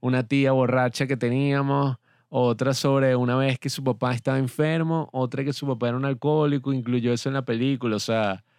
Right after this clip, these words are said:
ya el tipo llegó a un punto que dije, "Mira, dame más tiempo para vivir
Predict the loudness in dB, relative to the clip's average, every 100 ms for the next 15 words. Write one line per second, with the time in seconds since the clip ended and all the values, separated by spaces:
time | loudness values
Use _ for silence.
0 | _ _ -4 0 0 0 0 2 2 2
1 | 0 0 0 0 0 2 2 2 2 0
2 | -2 -8 _ _ _ -4 0 2 2 2
3 | 0 0 0 2 0 0 2 2 4 4
4 | 2 -2